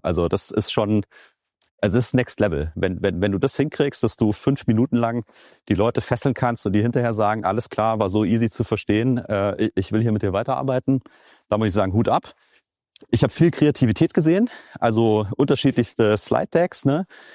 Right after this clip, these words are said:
Leute, die irgendwie einen Standard-Folienmaster hatten, äh, von der Uni, fair enough. Und andere Leute, die sich irgendwie, ja, wie so eine eigene Welt gebaut haben. Die haben sogar ein eigenes Logo für ihre Company noch, äh, kreiert und hatten da irgendwie ein Farbschema. Und ja, also das sah dann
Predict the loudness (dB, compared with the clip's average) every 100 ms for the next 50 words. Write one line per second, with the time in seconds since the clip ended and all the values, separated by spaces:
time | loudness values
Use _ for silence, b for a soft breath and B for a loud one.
0 | B 0 2 4 4 4 4 2 0 2
1 | 2 2 0 0 0 0 0 2 2 0
2 | -2 -4 -2 0 0 0 -2 -4 -4 -4
3 | -2 -2 -2 -4 -4 -2 0 -2 -6 -14
4 | B B B B 2 4 4 2 2 2
5 | 2 2 4 2 2 2 2 4 4 4
6 | 0 -4 -4 0 2 2 0 0 0 0
7 | 0 0 -2 0 0 0 0 0 0 -2
8 | -2 -2 -2 -2 0 0 0 -2 -2 -2
9 | -4 -2 0 0 -2 -6 B B B B
10 | -2 -2 -2 0 2 4 2 0 -2 -4
11 | 0 0 0 0 0 0 0 -2 -4 -4
12 | -4 -2 -2 0 0 0 -2 -2 -2 0
13 | 0 0 -2 -2 -2 0 0 -2